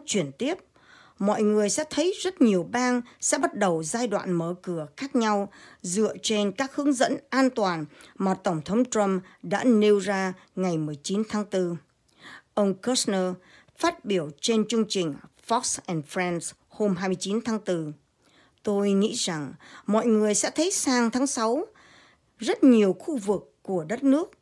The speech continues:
sẽ trở lại bình thường và hy vọng là vào tháng bảy. Đất nước chúng ta sẽ thực sự chuyển mình trở lại," ông Kushner nói thêm trong cuộc phỏng vấn.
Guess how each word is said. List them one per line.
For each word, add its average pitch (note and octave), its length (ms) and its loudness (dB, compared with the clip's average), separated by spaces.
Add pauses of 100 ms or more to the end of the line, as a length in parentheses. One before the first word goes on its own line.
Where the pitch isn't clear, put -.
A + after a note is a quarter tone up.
sẽ - 320 -2
trở D#3 220 -2
lại E3 280 -8
bình F#3 280 0
thường E3 320 -6 (440)
và F3+ 280 0
hy G3 200 -4
vọng E3+ 280 -6 (340)
là F3+ 160 0
vào D#3+ 420 -4
tháng G#3+ 240 -2
bảy. D3 280 -6 (760)
Đất B3 160 -2
nước B3 340 6
chúng C4 180 4
ta G#3 380 0 (200)
sẽ - 260 -4
thực - 180 0
sự - 400 -2 (1000)
chuyển E3+ 420 -2
mình E3 320 0
trở C#3+ 200 -8
lại," D3 380 -14 (540)
ông F#3 280 0
Kushner G#3+ 540 0
nói G3+ 240 -2
thêm G3+ 340 -2 (300)
trong F3+ 220 -2
cuộc E3+ 380 -8
phỏng C3+ 240 -10
vấn. F3 320 -6